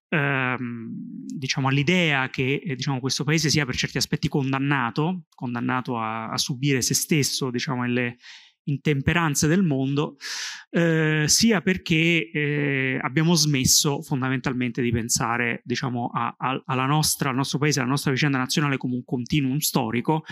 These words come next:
e ci appiattiamo sul presente. Dato che il presente è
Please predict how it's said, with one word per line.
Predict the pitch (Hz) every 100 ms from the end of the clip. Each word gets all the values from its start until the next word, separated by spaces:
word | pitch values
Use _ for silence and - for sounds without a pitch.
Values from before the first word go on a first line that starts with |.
| - -
e | -
ci | - -
appiattiamo | 175 - 180 - 139 139
sul | 127 123
presente. | - 127 123 113 113 127 - - - -
Dato | 151 226 175
che | 147
il | -
presente | 156 180 131
è | 135